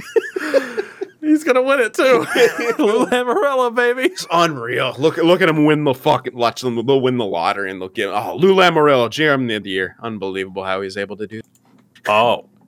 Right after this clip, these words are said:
Speaker 2: God, though, could you imagine Shane Wright
Speaker 1: Mm.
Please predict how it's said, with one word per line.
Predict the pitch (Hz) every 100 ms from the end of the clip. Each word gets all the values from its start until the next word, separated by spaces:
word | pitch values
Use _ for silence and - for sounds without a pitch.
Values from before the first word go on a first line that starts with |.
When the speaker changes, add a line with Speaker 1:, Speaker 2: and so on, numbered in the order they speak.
| -
Speaker 2:
God, | 101 95 104 107 -
though, | -
could | -
you | 110
imagine | 113 104 117 113 110
Shane | - - - 107 104 110
Wright | 98 92 95 113 _ _ _ _
Speaker 1:
Mm. | 131 107 120